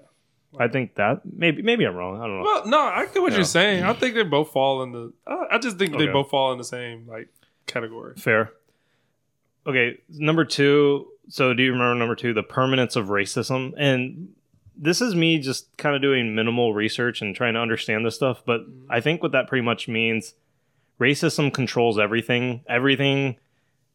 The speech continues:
Speaker 1: by the whites, politics, education, everything's controlled by whites.
Speaker 2: And
Speaker 1: Uh,
Speaker 2: that's where
Speaker 1: like
Speaker 2: I
Speaker 1: trickle down,
Speaker 2: disagree.
Speaker 1: trickle down white education, you know,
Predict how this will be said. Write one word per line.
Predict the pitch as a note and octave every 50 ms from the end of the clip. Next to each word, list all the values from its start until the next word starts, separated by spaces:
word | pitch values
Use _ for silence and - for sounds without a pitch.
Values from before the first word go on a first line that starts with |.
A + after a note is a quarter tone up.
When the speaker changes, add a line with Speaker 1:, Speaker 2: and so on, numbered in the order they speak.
| _ _ _
Speaker 1:
by | A2+ A2+ A#2 A#2
the | A#2+ B2
whites, | A#2 A2+ A2+ A#2 A#2+ A#2+ B2+ B2+ - - - - - - _ _ _ _ _ _ _ _ _ _ _ _ _ _ _ _ -
politics, | - A#2 A2+ A#2+ B2 G#2+ - B2 A#2 A2 - B2
education, | A#2 G#2 A2+ G#2+ - A2+ A2 A2+ G#2+ - B2 A2
everything's | A2 A#2 B2 B2+ A#2+ B2+ B2 -
controlled | - - A2 - A#2 G#2+ G#2
by | G#2 G2+ F#2+
whites. | F2+ F2 E2 E2+ - - - - _ _ _ _ _ _ _ _ _ -
Speaker 2:
And | D3 B2+
Speaker 1:
Uh, | A#2 A2+ A2 G#2+ G#2 G2+
Speaker 2:
that's | G2 G2 G2 C3
where | C3 A#2+
Speaker 1:
like | A#2+ A#2+
Speaker 2:
I |
Speaker 1:
trickle | B2 - E3+ C3 D#3 D3
down, | B2+ C#3 B2+ B2+ B2+ B2+
Speaker 2:
disagree. | A#2+
Speaker 1:
trickle | - F3+ - F3+ D3
down | B2+ C#3+ C3+ C3 C3 B2+ B2+ B2 A#2+ G#2+
white | A#2+ B2 A#2+ A2+ A2+ C3
education, | A#2+ G#2 G#2 G2 - A#2 A2 G#2 - - G#2+ G2+ G#2 G2 G2 G2 G2 F#2+ F#2+ F#2+ F#2 F2 A2 D#3+ - _
you | - A#2 G2+
know, | F#2+ F#2 F2+